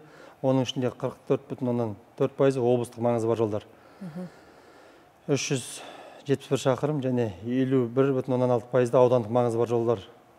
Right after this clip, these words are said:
Speaker 1: құрайды. Ә, елді мекендер шегінде үш жүз тоқсан алты километр шақырым.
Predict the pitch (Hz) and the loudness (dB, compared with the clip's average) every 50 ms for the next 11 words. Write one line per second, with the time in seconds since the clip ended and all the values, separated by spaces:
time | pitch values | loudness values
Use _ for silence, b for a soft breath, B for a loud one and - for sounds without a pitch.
0 | _ _ _ _ _ - - 131 139 147 160 165 156 B B B B B B B | _ _ _ _ _ -4 0 2 2 2 2 -2 -6 B B B B B B B
1 | B B B - 123 120 117 113 113 113 113 113 120 127 135 135 135 139 131 - | B B B -8 -6 -4 -4 -4 -4 -4 -4 -2 0 2 2 4 4 2 2 2
2 | 139 127 123 120 - - 131 123 127 131 151 160 143 - - - - 131 - - | 0 0 0 0 0 0 0 0 2 0 0 0 -2 -4 -4 -4 -6 -4 -2 -2
3 | 127 123 113 - - 127 120 120 117 117 117 - 123 113 - 110 101 | -2 -2 -2 -2 -2 0 0 0 0 -2 -2 -4 -4 -4 -4 -8 -12